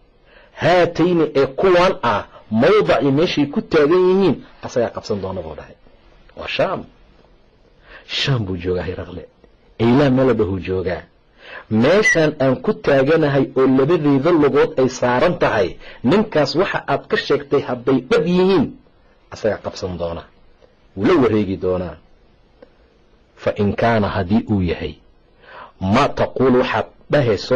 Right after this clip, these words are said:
aad sheegtay, xaqan dhab hadday yihiin, fasayamliku Muxammed wuu mulkin doonaa, wuxuu la wareegi doonaa, uu qabsan doonaa,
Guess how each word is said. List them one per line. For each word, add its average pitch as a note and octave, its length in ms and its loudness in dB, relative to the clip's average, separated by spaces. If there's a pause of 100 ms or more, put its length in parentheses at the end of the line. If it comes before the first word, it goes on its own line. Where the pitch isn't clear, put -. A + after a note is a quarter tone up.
aad A#2 180 0
sheegtay, - 480 -4 (640)
xaqan - 580 0 (120)
dhab C#3 260 0
hadday A#2+ 280 2
yihiin, A2 400 2 (640)
fasayamliku C#3+ 1000 2
Muxammed C3+ 480 2
wuu C3 160 4
mulkin C3 480 2
doonaa, G#2 400 2 (460)
wuxuu D3 260 4
la E3+ 220 6
wareegi D#3 460 4
doonaa, C#3+ 320 4
uu C#3+ 240 0
qabsan F#3 420 -2
doonaa, A#2 440 2